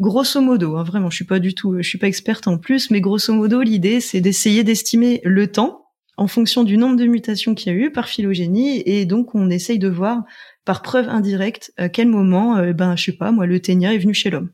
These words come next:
Parce qu'on a des relations, euh, de coévolution, en fait, entre les espèces, et donc en remontant cette horloge moléculaire, on peut essayer de comprendre,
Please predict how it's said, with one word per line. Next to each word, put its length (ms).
Parce 140
qu'on 160
a 80
des 100
relations, 600
euh, 80
de 120
coévolution, 760
en 80
fait, 260
entre 240
les 160
espèces, 480
et 80
donc 220
en 80
remontant 480
cette 200
horloge 300
moléculaire, 560
on 80
peut 140
essayer 180
de 60
comprendre, 500